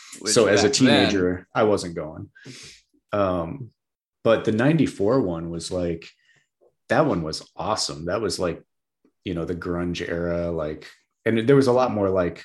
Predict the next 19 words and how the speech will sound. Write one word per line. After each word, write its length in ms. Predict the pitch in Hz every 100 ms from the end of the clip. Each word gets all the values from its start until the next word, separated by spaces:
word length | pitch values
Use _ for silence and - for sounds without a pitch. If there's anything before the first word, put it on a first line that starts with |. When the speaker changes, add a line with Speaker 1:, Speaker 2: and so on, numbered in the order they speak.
| _ _ _
Speaker 2:
love, 520 | 95 90 95 87 - - _ _
like, 260 | 101 85 -
peace 240 | 117 101
and 140 | 95 85
love. 300 | 92 95 87
Like, 360 | 85 80 78 _ _
that 200 | 95 131
generation 520 | 160 170 165 139 143 135
actually 460 | 107 117 104 98
did 180 | 95 107
have 200 | 90 87
a 40 |
lot 240 | 82 87 92
of 80 | 85
that, 240 | 82 78
like, 160 | 87 -
connect-, 420 | 92 92 98 - - _
connective 540 | - 95 110 - 139
points. 520 | - 85 82 - -